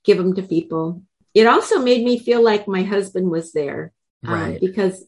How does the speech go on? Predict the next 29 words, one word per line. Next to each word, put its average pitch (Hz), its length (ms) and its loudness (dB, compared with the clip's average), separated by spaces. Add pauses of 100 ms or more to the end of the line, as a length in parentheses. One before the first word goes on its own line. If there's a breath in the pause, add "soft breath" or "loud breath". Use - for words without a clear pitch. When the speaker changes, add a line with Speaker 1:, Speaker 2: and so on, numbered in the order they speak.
(120)
Speaker 1:
when 214 180 2
I 220 60 6
used 240 280 4
to 262 80 -4
go 240 160 6
to 226 120 8
school 226 400 6
in 202 120 0
Switzerland, 190 920 0 (240)
I 202 180 4
would 190 340 6 (120)
find 196 320 0
heart-shaped 190 600 0
rocks 185 380 0
and 180 160 -4
bring 185 220 4
them 170 160 0
home 208 280 0
to 202 80 4
him, 170 380 -4
so - 160 0
he'd 185 180 8
know 175 160 2
I - 80 0
Speaker 2:
Mm. - 40 0
Speaker 1:
was - 180 -2
thinking 240 360 -4
about 151 300 -4
him. 190 260 -2